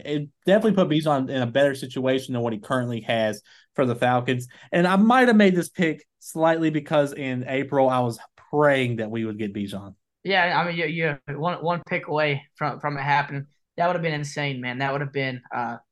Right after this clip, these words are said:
Speaker 2: wild to see him run with that offensive line. I mean, he, he may have, he may have led the league in rushing yards this year if that happened.
Speaker 1: It, it
Speaker 2: I
Speaker 1: could
Speaker 2: think
Speaker 1: have been like a Saquon Barkley rookie year type season.
Speaker 2: Yeah, for sure. I agree. Um, so at pick nine, I got a guy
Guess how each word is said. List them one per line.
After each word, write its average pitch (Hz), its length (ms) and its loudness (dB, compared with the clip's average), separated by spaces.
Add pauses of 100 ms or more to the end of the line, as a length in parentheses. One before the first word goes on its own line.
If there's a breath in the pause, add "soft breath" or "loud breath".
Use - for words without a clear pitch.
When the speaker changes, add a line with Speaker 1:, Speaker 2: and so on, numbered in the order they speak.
(100)
Speaker 2:
wild 175 360 2
to 156 60 -4
see 156 220 -6
him 147 200 -4
run 139 180 -2
with 127 140 -8
that 135 140 -2
offensive 131 420 -4
line. 123 220 -6 (100)
I 139 80 -4
mean, 147 100 -4
he, 185 240 0
he 220 180 0
may 233 220 6
have, 214 260 2
he 214 140 -2
may 208 160 4
have 175 120 2
led 170 160 0
the 156 60 -6
league 160 220 -4
in 139 80 -2
rushing 139 320 -4
yards 131 220 -4
this 135 180 -10
year 131 100 -4
if - 100 -10
that 127 140 -6
happened. 127 320 0
Speaker 1:
It, 165 40 2
it 175 40 4
Speaker 2:
I 165 40 6
Speaker 1:
could 175 100 2
Speaker 2:
think 247 100 6
Speaker 1:
have 240 80 2
been 247 120 4
like 190 160 4
a 170 40 4
Saquon 180 540 2
Barkley 160 340 4
rookie 135 280 -2
year 147 200 -4
type 107 300 -6
season. 110 300 -4
Speaker 2:
Yeah, 151 220 -12
for - 60 -18
sure. 139 400 -8
I 135 200 0
agree. 123 360 -14 (100)
Um, 131 320 -4
so 208 240 0
at 175 120 -2
pick 233 200 0
nine, 220 200 2
I 214 60 2
got 233 120 2
a 208 60 -2
guy 185 360 2